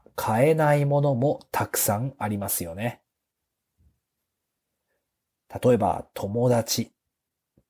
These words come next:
友情はそうですね。友情は絶対お金では買えないと思います。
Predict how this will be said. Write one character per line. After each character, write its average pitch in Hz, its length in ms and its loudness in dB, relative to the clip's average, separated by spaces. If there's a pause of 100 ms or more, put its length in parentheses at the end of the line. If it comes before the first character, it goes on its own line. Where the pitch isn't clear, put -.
(240)
友 135 340 6
情 120 300 6
は 110 120 2
そ 117 220 2
う 98 40 -6
で - 80 -8
す - 100 -12
ね。 98 340 -8 (1600)
友 135 420 4
情 139 320 4
は 123 160 4
絶 120 380 0 (100)
対 120 400 4
お 113 140 -2
金 117 360 2
で 113 140 4
は 101 200 2
買 104 300 0
え - 40 0
な 101 160 -2
い 95 100 -6
と 107 160 0
思 98 220 0
い 90 80 -4
ま 90 120 -4
す。 - 300 -6